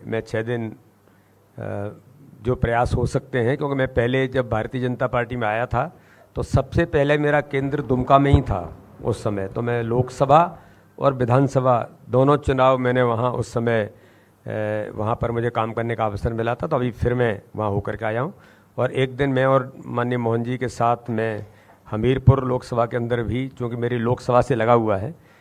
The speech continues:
इसलिए वहाँ भी एक दिन हमारा दौरा हुआ था। इस पूरे चुनाव अभियान में हमने, मैंने अलग-अलग प्रकार के कार्यक्रमों में सहभागिता रही। मैं झारखंड में अभी छः दिन था,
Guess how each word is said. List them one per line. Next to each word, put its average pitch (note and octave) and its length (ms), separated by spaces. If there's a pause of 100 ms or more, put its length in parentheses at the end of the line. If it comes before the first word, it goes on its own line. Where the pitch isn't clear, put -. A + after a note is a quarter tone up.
(140)
इसलिए A#2+ 220
वहाँ A2 240
भी B2 160
एक A2+ 160
दिन A2+ 240 (180)
हमारा A2 280
दौरा G#2+ 220
हुआ G#2+ 260
था। C3 160 (420)
इस - 120
पूरे G3 420
चुनाव E3 400
अभियान A#2 320
में F#2+ 200 (1800)
हमने, D#3+ 380
मैंने E3+ 260 (720)
अलग-अलग C3+ 380
प्रकार C3 280
के C3+ 140
कार्यक्रमों B2 500
में B2 120
सहभागिता A2 540
रही। A2+ 260 (540)
मैं B2+ 140
झारखंड B2+ 420
में D3 140
अभी C#3 220
छः B2 260
दिन C3 180
था, G2 180